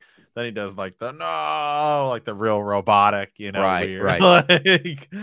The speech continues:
Speaker 2: You know, somebody said something. I had a, one of our, one of our, um, one of our new subscribers. Thanks, by the way. We're over
Speaker 1: Right.
Speaker 2: ten thousand. Appreciate you guys.
Speaker 1: Yeah, thank you guys.
Speaker 2: Yeah, honestly, so, so huge. We, we, we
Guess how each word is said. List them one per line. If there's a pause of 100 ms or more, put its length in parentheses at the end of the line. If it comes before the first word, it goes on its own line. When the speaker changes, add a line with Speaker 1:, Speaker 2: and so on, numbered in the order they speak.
(340)
Speaker 2:
You
know, (100)
somebody
said
something.
I
had
a,
one
of
our,
one
of
our, (440)
um, (480)
one
of
our
new
subscribers. (160)
Thanks,
by
the
way.
We're
over
Speaker 1:
Right.
Speaker 2:
ten
thousand.
Appreciate
you
guys. (160)
Speaker 1:
Yeah,
thank
you
guys.
Speaker 2:
Yeah, (100)
honestly,
so,
so
huge.
We,
we,
we